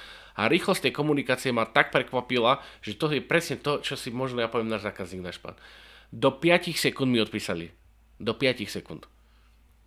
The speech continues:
Na to som im ja odpísal a zasa mi do piatich sekúnd odpísal. Ja som nechápal, ak to je možné, hej.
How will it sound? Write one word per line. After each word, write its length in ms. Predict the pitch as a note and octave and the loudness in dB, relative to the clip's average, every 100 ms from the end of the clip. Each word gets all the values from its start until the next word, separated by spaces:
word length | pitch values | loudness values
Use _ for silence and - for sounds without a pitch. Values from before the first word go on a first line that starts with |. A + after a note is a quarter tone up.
| - | -14
Na 220 | - C#3 | 0 2
to 80 | D3+ | 2
som 160 | - | 2
im 100 | D#3 | 2
ja 140 | C3+ C3 | 6 4
odpísal 400 | C3+ C3+ - C#3+ | 4 0 2 2
a 80 | B2+ | 2
zasa 240 | B2+ - | 0 -2
mi 140 | C3 A#2+ | -2 0
do 80 | |
piatich 320 | A2 G2 F#2+ G2 | 0 -2 -4 -6
sekúnd 320 | - - E2 | -8 -8 -12
odpísal. 320 | - F2+ - | -10 -12 -10
Ja 100 | F#2+ | -8
som 220 | F#2+ G#2 | -6 -2
nechápal, 400 | G2 - - F2 | -2 -2 -2 0
ak 160 | - - | 0 2
to 80 | - | 2
je 80 | |
možné, 260 | G#2+ G2+ F#2 | 2 0 0
hej. 140 | F#2+ | -2